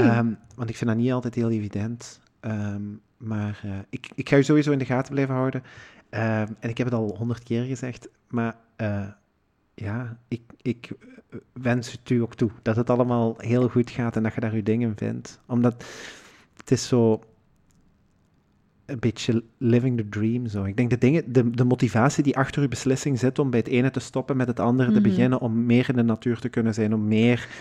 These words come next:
Speaker 2: Ja.
Speaker 1: eh, op uw eigen ding, ehm, dat heel veel mensen dat wel willen nastreven, maar dat, dat,
Speaker 2: Mhm.
Speaker 1: dat weinig mensen dat lukt,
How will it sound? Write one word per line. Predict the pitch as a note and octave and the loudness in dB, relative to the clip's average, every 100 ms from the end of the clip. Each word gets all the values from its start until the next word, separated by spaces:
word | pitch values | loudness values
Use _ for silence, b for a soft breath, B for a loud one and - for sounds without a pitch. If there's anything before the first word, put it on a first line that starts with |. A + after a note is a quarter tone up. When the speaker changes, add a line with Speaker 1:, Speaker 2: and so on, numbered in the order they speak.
| B B B B B B | B B B B B B
Speaker 2:
Ja. | G#4 A#2+ A2+ A#2 | 2 4 4 4
Speaker 1:
eh, | |
op | C3+ | 0
uw | - | 4
eigen | A#2+ A#2 B2 B2+ | 6 6 4 2
ding, | G#2+ A#2+ B2 A#2+ A#2 | 2 2 4 0 -2
ehm, | - G#2+ G#2 G#2 | -2 0 0 0
dat | B2+ | 2
heel | B2 D3 | 6 6
veel | |
mensen | F3+ D3 D3+ | 6 4 4
dat | C#3+ | 4
wel | B2+ A#2 | 6 6
willen | A#2 A2+ | 4 2
nastreven, | A2 A2 B2+ - - C#3+ B2 | 2 2 0 -2 -2 0 0
maar | A#2+ | -2
dat, | A#2 | 2
dat, | A2+ | 2
Speaker 2:
Mhm. | G3 F#3+ | 2 2
Speaker 1:
dat | A#2+ | 2
weinig | A#2+ B2+ C3+ | 2 2 0
mensen | C3+ - | -2 -2
dat | A#2 G#2 | 0 2
lukt, | A2 C3 - - | 2 2 -2 -18